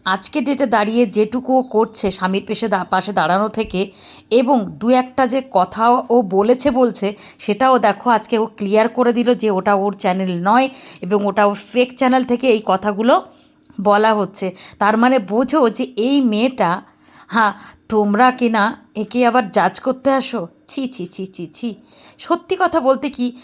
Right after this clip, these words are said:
আজকাল ঘরের মধ্যে কত মানুষ কত রকম কিছু কন্ট্রোভার্সি নিয়ে এই প্ল্যাটফর্মে দুটো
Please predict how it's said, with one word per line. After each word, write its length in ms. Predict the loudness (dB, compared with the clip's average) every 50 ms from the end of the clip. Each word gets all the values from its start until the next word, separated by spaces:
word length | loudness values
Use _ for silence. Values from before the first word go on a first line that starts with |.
| -20 -10 _
আজকাল 320 | -4 -4 -4 -2 -2 -2
ঘরের 380 | -2 -2 -2 0 0 0 0 0
মধ্যে 340 | -4 -6 -6 -2 -2 -2 -2 -2
কত 220 | -8 -10 -6 -2 -2
মানুষ 560 | 0 2 2 2 2 2 0 0 -2 -2 -6 -14 -20 -20 -20 -20 _
কত 220 | -6 -6 -4 -2 0
রকম 420 | 2 2 2 0 0 -4 -6 -4
কিছু 280 | -4 -6 -6 -4 -4 -2
কন্ট্রোভার্সি 560 | 0 2 2 2 2 2 0 0 0 -2 -2
নিয়ে 260 | 0 2 2 0 0 -2 -6 -6 _
এই 100 | -2 -2
প্ল্যাটফর্মে 640 | 2 2 2 2 0 0 0 0 2 2 0 -2 -4 -8 -14 _ -4
দুটো 180 | -2 2 2